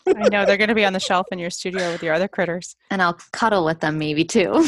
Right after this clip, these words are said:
Speaker 2: <laughs>
Speaker 1: Oh, my gosh.
Speaker 2: Oh, do you have anything else you wanna share with us tonight?
Speaker 1: I do. I just have a quickie.
Speaker 2: Yeah.
Speaker 1: It is,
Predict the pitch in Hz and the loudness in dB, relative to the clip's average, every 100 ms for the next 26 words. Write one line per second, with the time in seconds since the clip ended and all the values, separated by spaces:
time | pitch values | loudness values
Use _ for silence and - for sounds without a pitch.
0 | - 285 202 - 180 180 - 190 196 214 | 2 -2 2 0 0 -8 -6 -4 -6 -8
1 | - - 294 262 247 202 240 240 254 233 | -14 -4 0 2 2 2 4 4 4 2
2 | 226 226 240 240 277 330 - 247 214 202 | 2 2 0 0 0 -4 -4 0 2 0
3 | 214 202 190 185 190 190 185 - - 180 | 0 0 0 -2 0 -2 -2 -12 -10 -6
4 | 151 147 165 359 - - - 240 240 262 | -6 -6 -8 -8 -10 -18 -6 0 2 0
5 | 214 233 220 214 - 226 226 254 233 233 | 0 2 4 4 2 0 -2 -2 -2 -2
6 | - - 233 - - 202 185 185 190 208 | -6 -2 -2 -2 -6 -4 -4 -4 -4 -4
7 | 220 226 427 440 226 220 - 233 226 220 | -4 0 2 2 0 -4 0 0 2 2
8 | 220 220 220 - - - - | 2 2 0 0 -2 -2 -4